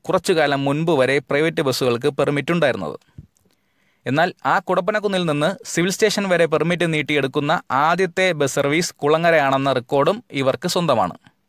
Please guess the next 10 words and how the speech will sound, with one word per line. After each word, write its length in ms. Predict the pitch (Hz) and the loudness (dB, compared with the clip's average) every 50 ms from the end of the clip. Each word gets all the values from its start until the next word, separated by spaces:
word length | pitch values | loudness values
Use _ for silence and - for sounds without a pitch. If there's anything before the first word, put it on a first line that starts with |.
| _ _ _ _ _ _ _ _ _ _ _ _ _ _ _ _ _ _ _ _ _ _ - | _ _ _ _ _ _ _ _ _ _ _ _ _ _ _ _ _ _ _ _ _ _ 0
കുളങ്ങര 280 | 170 196 214 233 240 240 | 2 2 4 6 6 6
മോട്ടോഴ്സിൻ്റെ 540 | 220 220 208 196 208 185 214 185 175 185 185 175 - - 139 | 6 4 4 2 0 0 0 0 2 2 2 2 0 0 0
അമരക്കാരായ 640 | 147 160 175 185 175 - 175 165 151 143 135 135 135 147 170 - _ _ - | 2 2 2 2 2 2 2 2 4 2 2 2 0 0 -2 -6 _ _ -8
മിഥുനേട്ടനും 600 | 143 147 156 165 180 180 160 123 139 143 151 190 220 _ _ _ _ _ - | -4 -2 0 2 2 2 2 2 0 -2 -2 -4 -8 _ _ _ _ _ -2
പിതാവ് 380 | 151 147 165 165 156 143 175 202 - _ - 110 | 0 2 4 4 4 2 0 -2 -6 _ -8 -4
രാമകൃഷ്ണപിള്ള 720 | 131 139 151 175 190 180 175 - - 160 135 127 117 107 - - - - | -2 -2 0 0 0 0 0 0 -2 -2 0 0 0 0 0 -2 -2 -4
അദ്ദേഹത്തിനും 520 | 117 113 143 143 139 131 127 139 165 202 233 - _ _ _ _ _ _ _ _ _ _ | -2 0 0 0 0 0 -2 -2 -4 -4 -6 -10 _ _ _ _ _ _ _ _ _ _
ഇനിയും 320 | - 160 180 220 226 226 202 - - | -2 0 2 2 2 2 0 0 2
ഒരുപാട് 380 | 156 156 185 196 208 202 196 180 | 4 6 6 6 6 6 4 4
ഉയരങ്ങളിലെത്താനും 800 | 160 151 151 156 160 160 160 151 139 123 - - 139 135 147 175 | 2 2 0 0 0 0 0 0 0 0 0 2 0 0 0 -2